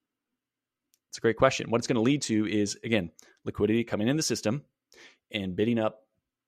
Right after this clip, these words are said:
asset prices. And so he talks about asset price inflation. So you wanna buy a house? It's gonna get worse.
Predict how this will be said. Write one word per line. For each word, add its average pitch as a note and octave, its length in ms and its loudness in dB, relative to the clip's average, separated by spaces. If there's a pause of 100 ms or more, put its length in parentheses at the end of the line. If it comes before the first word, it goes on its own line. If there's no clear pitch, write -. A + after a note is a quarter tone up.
(180)
asset A2 300 0
prices. F2+ 340 -4
And G#2+ 100 -6
so C#3+ 80 2
he C3 80 6
talks D3+ 200 -2
about - 100 -4
asset - 240 0
price A2+ 180 0
inflation. G#2+ 380 0
So F#2 340 0 (680)
you - 80 -6
wanna G#2 140 2
buy G2+ 100 4
a G2+ 60 0
house? B2 340 0 (440)
It's - 120 -12
gonna A2 120 2
get G2+ 120 0
worse. - 360 -6